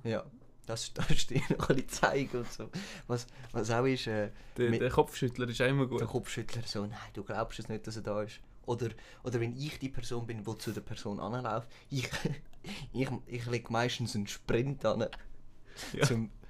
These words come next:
Speaker 1: weil dann verkürzt du die Zeit, wo es
Speaker 2: Ja, dann
Speaker 1: unangenehm
Speaker 2: verkürzt
Speaker 1: ist.
Speaker 2: es unangenehm.
Speaker 1: Und, <laughs> genau. Und wenn du rennst, ist es einfach angenehm. Du zeigst ein bisschen, dass es sportlich ist. Ist, bist
Speaker 2: Zeigst auch Interesse.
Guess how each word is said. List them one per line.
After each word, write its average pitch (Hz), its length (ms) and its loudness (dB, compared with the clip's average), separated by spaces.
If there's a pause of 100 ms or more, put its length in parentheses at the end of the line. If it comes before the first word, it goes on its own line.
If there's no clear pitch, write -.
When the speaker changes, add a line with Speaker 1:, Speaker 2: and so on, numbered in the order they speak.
Speaker 1:
weil 120 260 4 (240)
dann 123 180 2
verkürzt 131 480 2
du 127 40 -2
die 110 260 -4
Zeit, 127 300 -4 (100)
wo 120 60 -2
es 117 80 0
Speaker 2:
Ja, 127 160 10
dann 139 80 12 (100)
Speaker 1:
unangenehm 120 300 8
Speaker 2:
verkürzt 143 280 6
Speaker 1:
ist. 131 100 -4
Speaker 2:
es - 60 4
unangenehm. 117 560 4
Speaker 1:
Und, 104 100 4 (140)
<laughs> - 120 -2
genau. 110 280 0 (440)
Und 127 120 2
wenn 107 140 2
du 107 100 0
rennst, 110 460 -2 (540)
ist 120 180 -4
es - 80 -8
einfach - 260 -6
angenehm. 95 480 -4
Du 185 60 -8
zeigst 104 340 -2
ein 113 80 -4
bisschen, 104 180 -8
dass 101 100 -8
es - 20 -10
sportlich - 460 -6
ist. 113 160 -2
Ist, - 340 -10
bist 113 240 -6
Speaker 2:
Zeigst 131 260 6
auch 135 80 6
Interesse. 120 580 0